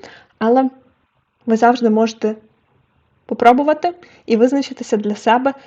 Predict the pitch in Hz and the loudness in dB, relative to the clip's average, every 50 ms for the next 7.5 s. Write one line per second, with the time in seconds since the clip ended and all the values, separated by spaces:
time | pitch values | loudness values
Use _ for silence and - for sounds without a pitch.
0 | _ _ - - - 254 254 240 220 208 220 240 262 254 - _ - - _ - | _ _ -8 0 0 2 2 2 2 2 2 0 0 -2 -10 _ -20 -10 _ 0
1 | 214 214 233 240 - - _ _ - - 202 208 220 - - _ _ - 226 196 | 0 2 0 -2 -6 -10 _ _ -4 -2 0 0 -2 -4 -14 _ _ -12 -8 -6
2 | 208 185 185 - - - - - - _ _ _ _ _ _ _ _ _ _ _ | -4 -2 -2 -4 -6 -12 -16 -18 -20 _ _ _ _ _ _ _ _ _ _ _
3 | _ _ _ _ _ _ _ - - - - - - - - - 233 - 302 302 | _ _ _ _ _ _ _ -20 -20 -20 -20 -20 -20 -14 -8 -6 -2 0 0 0
4 | 302 294 277 - 262 254 254 - 254 - 254 233 - 233 226 240 - 330 415 440 | 2 0 -2 0 0 0 0 0 -2 0 0 0 0 -2 -2 -2 -2 -2 -2 -2
5 | 403 392 - - - _ _ - 262 269 285 285 254 247 254 240 247 240 233 226 | -2 -4 -6 -14 -20 _ _ -2 0 0 2 4 4 4 6 6 6 6 6 6
6 | 233 247 240 - _ _ _ _ _ _ _ _ _ _ _ _ _ _ _ _ | 4 2 -4 -8 _ _ _ _ _ _ _ _ _ _ _ _ _ _ _ _
7 | - - 254 269 277 285 277 285 285 294 | -4 0 0 2 2 0 0 -2 -2 -6